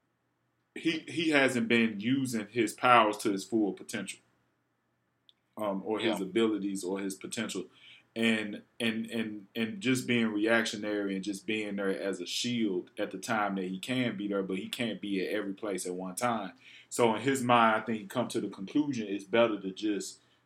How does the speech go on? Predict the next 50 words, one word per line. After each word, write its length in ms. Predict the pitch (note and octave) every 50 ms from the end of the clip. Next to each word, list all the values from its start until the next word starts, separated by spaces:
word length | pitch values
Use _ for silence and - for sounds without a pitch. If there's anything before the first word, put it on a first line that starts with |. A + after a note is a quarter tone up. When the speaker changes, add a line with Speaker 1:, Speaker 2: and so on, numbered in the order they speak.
| _ _ _ _ _ _ -
Speaker 1:
make 280 | G2+ A2+ A#2 A2 A2
it 80 | A2 F#2+
to 80 | - G#2+
where 220 | G2+ G#2+ A2 G#2
there's 180 | G2+ G2+ G2+ G#2
no 160 | A2 G#2 F#2+
crime 400 | F#2 - A2+ G#2 G2+ G2 F#2 F2+
in 60 | F2
Harlem 500 | F2 - A2 G#2 G2+ F#2+ F2+ F2 E2+ E2 - _ _ _ _ _ _ _ _ _
Speaker 2:
Well, 240 | D#3 F#3+ G#3 F#3+ -
what, 180 | - A3+ A3+ G3
Speaker 1:
altogether. 120 | F#3+ -
Speaker 2:
I 100 | A3 B3+
don't 220 | D4 E4 D#4+ - -
think, 240 | G#3 G3 F#3+ F#3 - - - _ - - - -
see, 200 | - - G#3+ G3+
that's, 300 | F#3+ A3 B3 - - -
that's 260 | E3+ F#3 G#3+ - -
the 80 | -
question. 380 | C#3+ - F3 D3+ B2 - - - _ _
Is 180 | - C#3 C#3 -
he 120 | - G#3
trying 300 | G#3+ - - G3+ E3+ D3
to 180 | - - - F#2+
eliminate 500 | G#2+ A2 A2+ C3 C#3 C3+ B2 A2 G2+ G2
crime 420 | - - D3 D#3 E3+ G3 A3 A3+ G#3 - _
or 220 | B2 B2+ B2+ A#2+
just 480 | A2+ - A#2+ B2 A#2+ A#2 A2 - - - _ _ _ _ _ _ -
control 360 | - A#2+ - - - C#3 A#2+
Speaker 1:
Control 160 | A#2+ A#2 A2+
Speaker 2:
the 60 | G#2+ G2
Speaker 1:
it. 20 |
Speaker 2:
flow? 300 | F#2+ C#3+ B2 F#2+ - - - _ _ _ _ _
Speaker 1:
Yeah. 300 | A#2 A#2+ A#2 G#2+ G2+ G2 -
Speaker 2:
Or, 100 | C3+ D3 -
and, 360 | D#3+ E3+ E3 D#3+ D3+ D3+ D3+
and 100 | D3 D3+ D3
because, 260 | E3+ - G3+ F3+ -
like, 180 | F3+ E3 D#3+
remember, 280 | - F#3 A#3+ C#4 B3+ A3+ - E3
like, 180 | F3 E3+ E3+ -
the 60 | E3
thing 320 | _ - D#4+ G4+ G4+ F#4
that 80 | E4+ G3
he 580 | F3 E3 D#3 - - G#3 G#3+ G#3+ G#3+ G#3+ G3+
started 380 | G3 - - F3+ D#3+ D3 B2+ A#2 - -
doing 400 | C3 C3 B2+ B2+ B2 A#2+ A2+ A2+
that 100 | A#2+ A2+
was 160 | G#2 G2 A2
interesting 460 | C#3+ D3 - - G2+ - - G2 F#2+